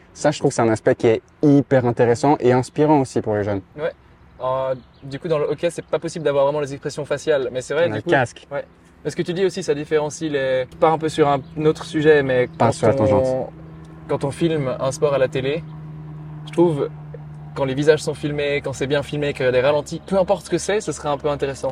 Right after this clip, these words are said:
Speaker 1: Je suis totalement
Speaker 2: Et tu vas
Speaker 1: d'accord.
Speaker 2: tout de suite, tu vas trouver quelqu'un qui t'identifie, trouver des séquences de jeu qui te parlent. Par contre, si tu vois, je sais pas, un truc de loin, un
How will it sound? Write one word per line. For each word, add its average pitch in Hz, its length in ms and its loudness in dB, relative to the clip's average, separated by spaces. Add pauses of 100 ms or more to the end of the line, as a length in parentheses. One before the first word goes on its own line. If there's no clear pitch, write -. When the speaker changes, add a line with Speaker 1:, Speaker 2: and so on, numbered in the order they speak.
(160)
Speaker 1:
Je - 60 -18
suis - 80 -14
totalement 101 300 0
Speaker 2:
Et 101 40 4
tu 101 40 2
vas - 60 2
Speaker 1:
d'accord. - 140 -2
Speaker 2:
tout - 20 0
de 82 60 -8
suite, 180 180 -2 (540)
tu 170 80 4
vas 147 180 8 (220)
trouver 156 200 -2
quelqu'un 147 360 -2
qui 135 80 -10 (260)
t'identifie, 160 760 -4
trouver 143 240 -4
des 135 300 0 (440)
séquences 143 360 -4
de 143 80 -2
jeu 143 100 -2
qui - 100 -12
te - 80 -18
parlent. 165 260 2
Par 139 120 -4
contre, 180 160 -4
si 165 100 -4
tu 147 120 -6
vois, 147 260 6
je 131 60 -10
sais - 40 -10
pas, 147 160 4
un 135 80 -2
truc 147 220 -4 (320)
de 151 160 2
loin, 156 380 6
un 147 40 6